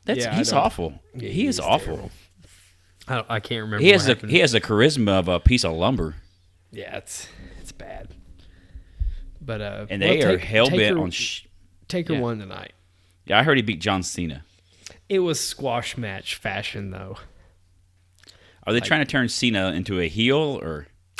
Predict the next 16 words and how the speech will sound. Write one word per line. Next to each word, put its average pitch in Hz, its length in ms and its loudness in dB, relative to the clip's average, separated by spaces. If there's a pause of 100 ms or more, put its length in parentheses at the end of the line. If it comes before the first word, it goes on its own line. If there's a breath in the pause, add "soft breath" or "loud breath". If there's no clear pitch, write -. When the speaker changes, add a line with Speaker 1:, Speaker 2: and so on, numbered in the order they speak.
Speaker 2:
Ah. 110 800 -4 (1160 loud breath)
I, 165 180 -6
I 160 100 -6
mean, 160 160 -2
it, 151 260 -4
they, 143 160 -2
he 151 200 -2
just, 139 500 -8
uh, - 240 -14
Taker 143 340 -4
just 120 200 -4
squashed 127 420 -6
him, 107 160 -4
like, 101 240 -10
real 113 180 -2
quick. 110 460 -6